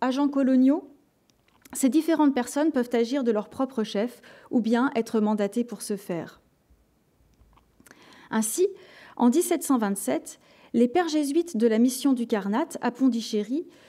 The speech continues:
furent sollicités par l'abbé Bignon, bibliothécaire du roi, pour collecter et envoyer à Paris des manuscrits des textes indiens fondamentaux, touchant particulièrement à l'histoire, à la religion et aux coutumes.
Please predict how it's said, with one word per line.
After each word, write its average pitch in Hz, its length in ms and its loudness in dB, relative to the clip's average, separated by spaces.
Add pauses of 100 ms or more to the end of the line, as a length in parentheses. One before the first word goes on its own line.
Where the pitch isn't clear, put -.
furent 277 240 -4
sollicités 320 580 0
par 262 220 -2
l'abbé 240 280 2
Bignon, 226 500 4 (240)
bibliothécaire 254 760 2
du 202 120 -2
roi, 208 360 -4 (440)
pour 269 160 0
collecter 339 640 2
et 233 80 4
envoyer 269 400 2
à 220 60 0
Paris 233 340 -2
des 240 120 4
manuscrits 254 540 2
des 240 140 2
textes 254 280 -4
indiens 240 360 0
fondamentaux, 247 800 0 (360)
touchant 294 420 2 (120)
particulièrement 262 800 0
à 220 120 -2
l'histoire, 226 720 -4 (220)
à 269 160 0
la 254 100 2
religion 226 640 0
et 226 120 4
aux 214 60 2
coutumes. 208 520 -10